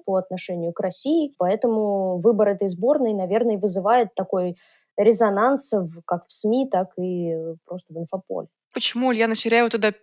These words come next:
Speaker 2: перешла, в эту сборную? Просто потому, что ей наверняка предложили место там.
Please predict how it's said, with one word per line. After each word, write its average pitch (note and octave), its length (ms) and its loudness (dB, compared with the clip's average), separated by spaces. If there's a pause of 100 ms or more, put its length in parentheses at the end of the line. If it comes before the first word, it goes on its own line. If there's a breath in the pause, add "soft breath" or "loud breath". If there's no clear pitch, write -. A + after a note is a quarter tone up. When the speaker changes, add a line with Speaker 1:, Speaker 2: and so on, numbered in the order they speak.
Speaker 2:
перешла, A3 400 2
в F3 60 -6
эту F#3 160 -4
сборную? G3 480 0 (220 loud breath)
Просто D4+ 240 2
потому, B3+ 280 2
что - 160 -6
ей A#3+ 120 2
наверняка A#3 360 0
предложили A#3 680 0
место G3 360 -2
там. F4+ 280 2